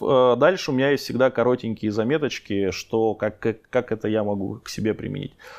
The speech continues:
Там второй понятный тренд, э, который мы уже обсудили, что стоимость привлечения, аудитория, внимание, это текущая валюта, она дорожает, поэтому каждый приличный человек обязан завести какой-нибудь блог, Instagram, Telegram,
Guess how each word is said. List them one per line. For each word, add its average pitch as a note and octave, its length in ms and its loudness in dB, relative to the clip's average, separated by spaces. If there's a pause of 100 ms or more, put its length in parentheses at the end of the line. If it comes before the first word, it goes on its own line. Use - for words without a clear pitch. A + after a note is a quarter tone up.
(160)
Там D2+ 140 -4
второй F#3 560 4 (200)
понятный C3 580 0
тренд, A#2 560 0 (100)
э, A2 720 0 (520)
который A#2 320 0
мы G#2 100 0
уже G#2 160 2
обсудили, E3+ 520 -2
что A#2 320 -2
стоимость B2 520 0
привлечения, C#3 1040 -4
аудитория, G#2+ 720 0
внимание, G#2+ 720 -2 (440)
это G#2 580 0
текущая A#2 480 -2
валюта, D3+ 420 2
она A#2 140 0
дорожает, B2+ 560 2
поэтому B2 420 2
каждый A2+ 480 2
приличный A2+ 560 -2
человек C#3 540 0
обязан A2 480 0
завести G2+ 380 -4
какой-нибудь G2 520 -4
блог, D3+ 380 2
Instagram, A2+ 580 -2
Telegram, G#2+ 600 -2